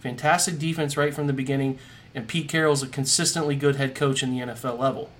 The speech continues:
Like, you can argue some things about his t-, clock management, but he's got, he's got culture established, and Russell Wilson arrived in that culture, and they were good enough, right? And you keep going down the line and looking at these quarterbacks,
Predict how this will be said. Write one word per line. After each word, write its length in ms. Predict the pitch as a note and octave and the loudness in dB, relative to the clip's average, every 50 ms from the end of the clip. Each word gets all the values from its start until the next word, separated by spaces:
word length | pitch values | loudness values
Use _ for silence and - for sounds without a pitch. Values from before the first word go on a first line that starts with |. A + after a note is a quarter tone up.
| - | -8
Like, 340 | - A#2+ B2 A#2 A#2 - - | -6 -6 -6 -6 -8 -8 -6
you 100 | D3 D3 | -6 -4
can 220 | C#3+ D#3 D3 D3 D3 | 0 0 0 0 2
argue 320 | A#2+ C#3 D3 D#3 D#3+ D3 | 4 4 4 4 2 0
some 180 | C#3 - C#3 C3+ | 0 0 0 2
things 240 | D3 C#3 C#3 C3+ | 2 2 2 2
about 200 | C3+ C3 C3 B2+ | 2 4 4 4
his 180 | B2+ B2+ - - - - - - - - - - | 2 2 -2 -6 -10 -12 -20 -20 -20 -20 -14 -6
t-, 220 | - D3+ C#3+ C3 C3+ | -2 0 0 0 2
clock 220 | - C#3+ C#3+ C#3+ | 2 2 2 2
management, 300 | C#3+ C3+ C3+ C3 C3 C3 | 2 -2 -2 -2 -2 -2
but 100 | C3+ C#3 | -2 -2
he's 80 | C3+ C3+ | 0 2
got, 240 | C#3+ D3 D3 D3 - - - - - - | 4 4 4 2 0 -6 -16 -18 -8 -2
he's 140 | - D#3+ C#3+ | 0 2 4
got 180 | D#3 C3+ - | 4 4 4
culture 360 | - - F3 F#3 F3+ - F3+ | 4 2 2 2 2 2 0
established, 640 | D3+ C3+ - D3+ C#3 C3+ C3 C3+ C3 C3 - - - - - - - - - - - - - | 2 2 4 6 6 6 6 4 2 0 0 -2 -4 -8 -14 -20 -20 -20 -20 -20 -14 -6 -2
and 460 | C3+ C3 C3 C3 C3 B2+ B2+ B2+ - - - | 0 2 4 4 4 2 2 0 -4 -10 -4
Russell 320 | - C#3 D3 D3 C#3+ D#3 C#3+ | 2 4 4 6 6 6 6
Wilson 260 | D3 D3 C#3+ D3 C3+ | 6 6 6 4 2
arrived 380 | B2 B2 B2 A#2+ B2 B2 A2+ A#2 | 2 2 2 2 2 2 0 -2
in 80 | A2 | -4
that 160 | A2 G#2+ G#2 | -4 -4 -4
culture, 440 | - - A2+ G2+ A2 - - - - - - - - | -4 -6 -6 -6 -6 -8 -12 -14 -14 -16 -16 -10 -6
and 120 | C3+ B2+ | -2 0
they 80 | B2+ B2+ | 0 0
were 140 | B2+ B2+ B2+ | 0 -2 -2
good 280 | B2+ D3 C#3 C#3 C3 | 2 4 4 4 4
enough, 440 | C3+ C3 B2 A2 G2 F2+ - - - - - | 2 2 2 2 0 0 -2 -8 -16 -14 -6
right? 320 | A#2+ A#2+ C3+ C#3+ D3 C#3+ - - - - - - - - | 0 2 4 4 4 0 -4 -14 -20 -20 -20 -20 -10 -4
And 480 | - C3+ C3+ C3+ C3+ C3 C3 B2+ - - - - - | 0 2 4 4 4 4 2 0 -2 -6 -14 -12 -6
you 140 | D#3 C#3+ C#3 | -4 -4 -2
keep 280 | - - G3 F#3 D#3+ | 0 0 -2 -2 0
going 300 | C#3+ D#3+ E3+ E3+ E3 D3+ | 2 2 4 4 4 4
down 240 | C#3 C#3+ D3+ D#3+ D#3 | 6 6 6 6 6
the 80 | C#3+ C3+ | 4 4
line 360 | C3 D3 E3 F3+ E3+ D#3 C#3 | 4 6 6 6 6 4 2
and 140 | C3 C3 C#3 | 0 -2 -4
looking 240 | D#3 D#3 E3+ D3+ | -4 -4 -4 -4
at 120 | D3 C#3+ C#3+ | -4 -2 -4
these 180 | C#3 B2+ B2 | -4 -6 -6
quarterbacks, 680 | - - D#3 D#3+ E3 C#3+ C3+ B2+ B2+ B2 - - - - | -6 -4 -4 -2 -2 0 0 0 0 0 -2 -6 -8 -8